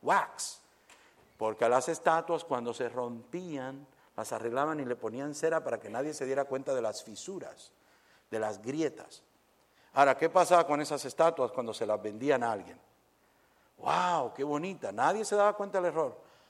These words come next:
Hasta que empezaba, mire, el calor. Y cuando el calor azotaba la cera, se derrite y se le ven todas las grietas.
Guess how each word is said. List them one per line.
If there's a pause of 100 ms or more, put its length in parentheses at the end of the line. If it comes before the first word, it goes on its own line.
(280)
Hasta
que
empezaba,
mire, (1200)
el
calor. (1300)
Y
cuando
el
calor
azotaba
la
cera, (1000)
se
derrite (720)
y
se
le
ven
todas
las
grietas.